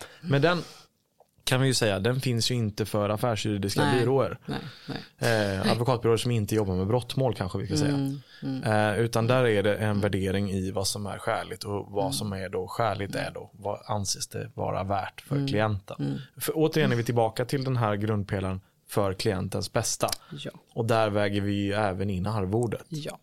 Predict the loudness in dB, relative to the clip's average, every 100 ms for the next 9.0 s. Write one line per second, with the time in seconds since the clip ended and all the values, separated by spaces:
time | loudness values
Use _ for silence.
0 | -4 0 2 4 2 2 2 2 2 2
1 | 2 2 0 2 2 2 2 0 2 0
2 | 0 -4 -2 -2 -4 -2 -4 -2 -2 0
3 | 0 0 -2 -4 -6 0 2 4 4 4
4 | 0 0 0 2 2 2 2 0 0 0
5 | 0 0 -6 -14 -2 2 2 2 2 0
6 | 2 0 0 2 2 0 0 0 2 2
7 | 2 2 2 0 0 0 0 2 0 2
8 | 0 -2 -2 0 0 0 0 0 -2